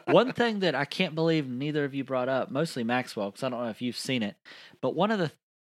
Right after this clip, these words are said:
Speaker 2: pieces of news that we missed that I had read, but, um, Emily actually texted me about today, uh, is that there is early conversations that they may, might be bringing back Firefly. Did you guys read that?
Speaker 1: Oh, yeah, I did. Uh, only if Joss Whedon's on board.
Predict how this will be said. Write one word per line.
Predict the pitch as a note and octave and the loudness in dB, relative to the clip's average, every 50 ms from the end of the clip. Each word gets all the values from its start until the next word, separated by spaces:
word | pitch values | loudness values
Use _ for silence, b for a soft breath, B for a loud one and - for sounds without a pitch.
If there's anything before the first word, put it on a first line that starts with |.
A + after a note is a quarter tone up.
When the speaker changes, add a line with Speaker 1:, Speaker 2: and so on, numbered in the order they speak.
| _ _ | _ _
Speaker 2:
pieces | - - F#3+ F3 - E3+ C3 C3 | -4 -4 -4 -2 -2 -2 -2 -2
of | B2+ | 0
news | C#3 D3 D3 C#3+ | 0 0 0 0
that | D3+ - | -2 -2
we | B2 A#2+ | 0 0
missed | A#2 B2 C3+ C#3 C3 A#2 - - - | 2 2 2 2 2 0 -2 -2 2
that | A#2 A#2+ | 4 6
I | D3 F3+ F3+ | 6 6 6
had | C3+ A2+ | 6 4
read, | A#2 A2+ A2+ A2+ A#2 A2 | 4 4 4 2 2 0
but, | A2+ A2+ - - - | -2 -4 -2 0 2
um, | C3 A#2+ A2+ A2 G#2+ G#2+ G#2 G2+ - _ _ _ _ | 2 4 4 2 2 0 -4 -8 -12 _ _ _ _
Emily | C#3 D3 F3 F3+ D#3 B2+ A#2 | 0 2 2 2 4 4 4
actually | A2 A2+ A2+ - - A#2+ A2 | 4 2 2 0 -2 -4 -2
texted | - B2 A2+ - - B2 | -2 -2 -2 -2 -4 -2
me | A2+ | -2
about | A2 B2 A2+ - - | 0 0 0 -2 -4
today, | - A2+ A2 A#2+ D#3+ E3+ D3+ C3+ A#2+ - B B B B B B B B B - | -6 -2 0 2 2 2 2 0 -2 -6 B B B B B B B B B -2
uh, | - A2+ A#2 A#2+ A#2 - | 2 4 4 4 4 2
is | - C3 B2 G#2+ A2 | 2 0 0 0 2
that | C3 C3 C3 C3 B2 - - _ _ _ _ _ _ _ _ - G#2+ - | 4 4 4 4 2 0 -4 _ _ _ _ _ _ _ _ -16 0 2
there | B2 C#3 D3+ D#3+ D#3 | 4 6 6 6 6
is | D3 C#3+ C3 B2+ A#2+ - - - - - _ _ _ | 4 4 2 0 0 -2 -6 -8 -10 -12 _ _ _
early | C3+ D3 D#3+ E3 D#3 | 2 4 4 4 2
conversations | - - D3+ D3 C#3+ C3 A#2 - D3+ E3 F#3 F3 - - A#2+ A#2 A2+ A2 - - | 2 2 0 0 0 -2 0 2 2 2 4 2 2 0 0 -2 -2 -4 -2 0
that | A#2 A2+ A#2 A#2 A2+ - - | 2 4 4 4 2 0 0
they | A#2 A#2+ B2 B2 | 0 0 2 2
may, | B2 B2 B2 B2 B2+ - - _ _ | 0 0 0 -2 -2 -4 -8 _ _
might | - A#2+ A#2+ B2+ A2+ | -4 -2 -2 -2 0
be | A2 A#2+ A#2 | -2 -2 -2
bringing | A2+ B2 B2 B2 B2 A#2+ A2+ | 0 0 0 0 -2 -2 -2
back | A2 A#2 A#2 - - | -2 -2 -2 -2 -2
Firefly. | - D3+ E3+ F3 C3+ - - G2+ F#2+ F#2 F#2+ F#2+ - | -2 0 0 0 -2 -4 -4 -4 -4 -4 -6 -8 -12
Did | - A2 G2+ B2+ | -12 -10 -6 -2
you | B2 A#2+ | -2 -2
guys | A#2+ A#2+ B2 | -2 -2 -4
read | C3 C#3 | -4 -4
that? | E3 F3+ | -2 0
Speaker 1:
Oh, | G3 G#3 G3 | 2 2 4
yeah, | F3+ E3+ G#3 G3+ A#2+ | 4 4 2 2 2
I | A3+ | 2
did. | - E3+ D#3+ B2 A2 | 2 2 2 4 4
Uh, | G2+ G#2+ G2+ - | 4 4 4 4
only | C#3 D3 D#3 E3+ D#3+ | 4 4 4 4 2
if | C#3+ - | 2 2
Joss | - - C#3 C#3+ C#3 - | 0 2 2 2 0 -2
Whedon's | - - D#3+ D#3+ C3 A2+ G#2 | -6 -8 -8 -8 -8 -10 -10
on | A2 - - | -10 -10 -10
board. | - - - A2+ | -10 -10 -10 -10